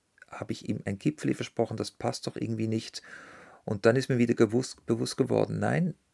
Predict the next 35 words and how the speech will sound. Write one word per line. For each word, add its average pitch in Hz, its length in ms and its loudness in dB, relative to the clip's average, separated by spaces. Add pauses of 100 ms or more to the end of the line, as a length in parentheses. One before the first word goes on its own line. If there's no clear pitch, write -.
(160)
dein 147 240 4
Verhalten, 110 520 0
auch - 140 -2
mag 110 220 -2
es - 120 -6
noch 110 340 0
so 127 160 0
schräg 104 320 -2
sein, 98 360 0 (560)
wird 92 300 2
nicht 107 680 0 (440)
die - 100 -8
Beziehung, 107 520 -4
die - 120 -8
Bindung, 110 440 -2
die 101 120 -8
ich - 140 -10
bis - 160 -8
jetzt - 320 -2
mit - 220 -6
dir 98 180 0
hatte, 98 340 -4 (280)
gefährden. 85 800 2
Im 92 140 -8
Gegenteil, 95 680 -4
die 98 100 -2
bleibt 104 380 -2
bestehen 98 560 0 (480)
und 95 100 -8
ich 95 120 -14
gebe - 220 -2
dir - 100 -4
das 92 200 -2
Gipfeli 92 380 -2
gerne, 92 460 4